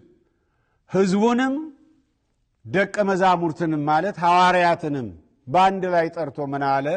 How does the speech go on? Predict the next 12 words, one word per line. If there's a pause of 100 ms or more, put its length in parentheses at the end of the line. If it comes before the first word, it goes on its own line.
(680)
ሊከተለኝ
የሚወድ
ቢኖር (840)
ራሱን (600)
ይካድ። (1600)
ራስን
መካድ
ራሱ
መስቀል
ነው። (760)
ራሱን (360)
ይካድ፣